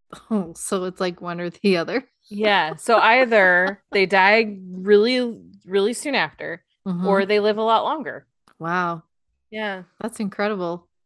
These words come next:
Speaker 2: Mm-hmm.
Speaker 1: You hear stories about that, like, couples passing away, like, within a few minutes of each other or days or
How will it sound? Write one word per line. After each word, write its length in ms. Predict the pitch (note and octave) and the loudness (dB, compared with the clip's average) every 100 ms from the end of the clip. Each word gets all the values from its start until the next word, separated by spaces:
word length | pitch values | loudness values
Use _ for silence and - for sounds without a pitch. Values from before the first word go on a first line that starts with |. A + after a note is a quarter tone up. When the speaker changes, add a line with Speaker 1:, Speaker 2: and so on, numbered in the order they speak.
| _ G#3+ | _ -20
Speaker 2:
Mm-hmm. 480 | G#3+ G#3 G3 G3+ G#3 | -18 -16 -14 -10 -8
Speaker 1:
You 100 | A#3 | -4
hear 240 | D4 G#4 | -4 -4
stories 400 | - A#3 G3+ G3+ | -6 -2 -2 -2
about 300 | F#3 F3+ F3 | -4 -4 -2
that, 180 | G3+ G#3 | -4 -2
like, 220 | F3+ E3+ | -6 -6
couples 380 | G#3 G3 F3+ - | -6 -6 -8 -8
passing 440 | - F3 - F#3 | -6 -6 -6 -6
away, 340 | E3+ E3 E3 F3 | -4 -4 -4 -4
like, 220 | E3 D3+ E3+ | -6 -8 -10
within 300 | D#3+ F3 E3 | -8 -8 -8
a 40 | |
few 540 | - F3 E3+ D#3+ D#3+ - | -8 -6 -4 -6 -8 -10
minutes 400 | D#3+ D#3 E3+ F3 | -8 -8 -8 -8
of 120 | E3 | -6
each 200 | E3 - | -8 -6
other 440 | D#3+ D#3+ E3+ F#3+ | -6 -4 -6 -6
or 300 | - E3 D#3 | -6 -6 -6
days 520 | D#3 E3 D#3 D#3+ F#3 F3+ | -8 -6 -4 -4 -4 -6
or 300 | D3+ D#3 | -8 -10